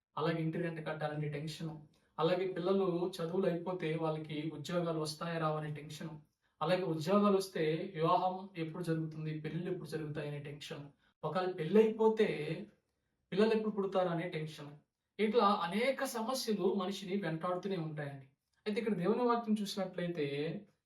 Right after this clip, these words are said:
ఎంత బాధ కలిగినను, ఎంత వేదన కలిగినను, అది ఎంత హెచ్చుగా ఉన్నను, ఇక్కడ దేవుడు చెప్తున్న మాట, "నీ గొప్ప ఆదరణ నా ప్రాణమునకు నెమ్మది కలుగు చేయుచున్నది." నిజమే అండి, ఆయన ఆదరిస్తే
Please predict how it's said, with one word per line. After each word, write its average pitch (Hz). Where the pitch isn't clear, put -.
ఎంత 208
బాధ 208
కలిగినను, 170
ఎంత 202
వేదన 202
కలిగినను, 175
అది 160
ఎంత 170
హెచ్చుగా 208
ఉన్నను, 165
ఇక్కడ 185
దేవుడు 185
చెప్తున్న 208
మాట, 160
"నీ 196
గొప్ప 233
ఆదరణ 214
నా 190
ప్రాణమునకు 170
నెమ్మది 170
కలుగు 156
చేయుచున్నది." 147
నిజమే 170
అండి, 147
ఆయన 170
ఆదరిస్తే 156